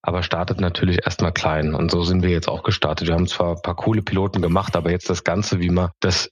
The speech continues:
in der Factory sicher dann auch deployen kann, was ich gerade dieses Szenario, ne, mit Cloud und On-Premise und, und, äh, an der Maschine nah dran, das muss man erstmal ausprobieren.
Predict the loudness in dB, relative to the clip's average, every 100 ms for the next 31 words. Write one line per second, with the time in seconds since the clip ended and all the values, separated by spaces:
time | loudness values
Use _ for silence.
0 | 0 2 2 0 -2 0 2 2 2 2
1 | 2 2 0 -2 -4 -2 0 0 0 -2
2 | 0 2 2 2 0 0 0 0 -2 0
3 | 2 2 2 2 2 2 0 0 0 0
4 | 0 0 0 0 2 2 0 0 0 2
5 | 2 0 0 -2 -2 -2 2 2 2 2
6 | 2 2 2 0 0 0 0 _ -2 2
7 | 2 2 0 0 0 -2 -2 0 2 0
8 | -2